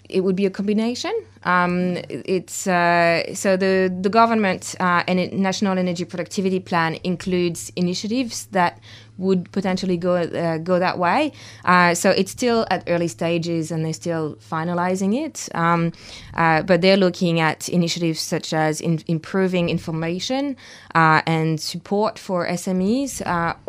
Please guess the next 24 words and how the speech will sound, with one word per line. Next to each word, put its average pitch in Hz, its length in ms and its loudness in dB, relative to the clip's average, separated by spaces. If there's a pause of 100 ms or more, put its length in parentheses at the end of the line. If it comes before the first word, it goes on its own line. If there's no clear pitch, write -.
as 165 200 -2
well 170 200 2
as 165 180 0
facilitating 165 800 -2
financing, 185 800 0
and, 156 180 -4 (440)
uh, 170 120 2
they 170 160 2
want 175 200 2
to 180 80 -2
look 170 200 0
into 170 240 -4
benchmarking 185 960 -2
and, 160 300 -4
um, 156 420 -2
success 170 380 -8
factors 220 560 -2
and 160 100 -4
a 156 40 -4
few 156 220 -6
things 147 280 -6
like 151 120 -4
that. 160 220 -4
So 160 160 -4